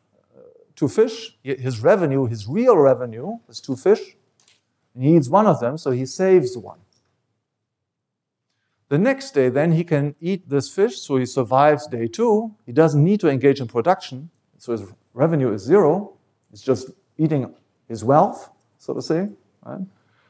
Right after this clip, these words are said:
And at the end of his day, his savings are run down to, to zero, but he had had a great day, right? He has consumed a fish, and he has consumed ten hours of leisure. He was sitting in the grass, looked at the sky,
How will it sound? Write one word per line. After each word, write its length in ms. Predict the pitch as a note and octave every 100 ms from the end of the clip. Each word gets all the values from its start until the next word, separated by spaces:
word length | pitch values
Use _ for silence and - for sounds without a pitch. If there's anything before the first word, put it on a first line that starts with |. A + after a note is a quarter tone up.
| _ -
And 160 | D#3+
at 100 | F#3+
the 140 | F#3 E3+
end 100 | G3+
of 100 | E3
his 200 | D#3 -
day, 260 | F3 E3+
his 160 | C#3+ C#3+
savings 300 | F3+ D#3+ C#3
are 100 | B2+
run 220 | C3 C#3
down 200 | C3 B2
to, 260 | A#2+ A2+ G#2+
to 100 | B2
zero, 340 | C3+ B3+ A#3+
but 200 | F3+ D#3
he 60 | D3
had 180 | E3+ E3
had 160 | G3
a 60 | G3
great 440 | F3+ G3 F3+ -
day, 280 | D#3+ E3 G#2 G2+
right? 140 | B2
He 80 | C3+
has 140 | C3
consumed 400 | - C3+ F#3 E3
a 40 | B2+
fish, 380 | - B3+ B3+ - _ _ -
and 240 | G#3+ C4
he 60 | G#3
has 160 | F3+
consumed 400 | F#3 E3+ E3+ A3
ten 160 | G3+ F#3
hours 220 | F3 E3
of 120 | D3
leisure. 300 | C3 C#3 A2 - _ _ _ _ _ _ _ _ _ _ _ _ _ _ _ _ _ _ _ _ _ -
He 60 |
was 140 | D3 -
sitting 220 | G#3 F3+
in 80 | C#3
the 100 | C3
grass, 600 | A#2+ A2+ A2+ A2 - _ _ _ _ _ _ _ _ _ _
looked 220 | B2+ D#3 D#3
at 100 | C#3
the 100 | C#3+
sky, 500 | - A#2 G#2 G#2+